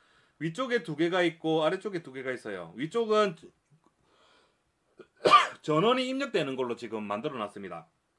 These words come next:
여기가 마이너스고 여기가 플러스입니다. 음, 지금 해놓은 거상.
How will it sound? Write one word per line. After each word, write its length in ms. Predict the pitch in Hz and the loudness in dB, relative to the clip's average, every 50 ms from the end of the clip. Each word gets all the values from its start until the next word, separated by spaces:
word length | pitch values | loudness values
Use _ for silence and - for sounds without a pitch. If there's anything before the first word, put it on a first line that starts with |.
| _ _ _ _ _ _ - | _ _ _ _ _ _ -2
여기가 680 | 151 180 175 180 165 160 156 147 147 147 147 147 143 135 | -2 0 0 0 4 6 8 8 10 8 8 8 6 4
마이너스고 580 | 107 104 107 117 135 151 151 151 143 120 127 | 4 0 -2 0 -2 -4 -6 -6 -6 -4 -4
여기가 260 | 135 117 107 107 104 - | -4 -4 -4 -6 -6 -6
플러스입니다. 580 | 123 139 151 151 - 107 95 85 80 73 - _ _ _ _ _ _ _ _ _ _ _ _ _ _ _ _ - | -6 -6 -6 -6 -8 -12 -12 -12 -14 -16 -20 _ _ _ _ _ _ _ _ _ _ _ _ _ _ _ _ -18
음, 160 | 98 90 82 82 | -16 -16 -16 -16
지금 240 | - 110 104 113 113 | -16 -12 -12 -10 -10
해놓은 260 | 113 127 131 135 120 | -8 -8 -8 -8 -6
거상. 420 | 104 104 - 104 101 110 151 190 | -8 -8 -8 -6 -6 -6 -8 -10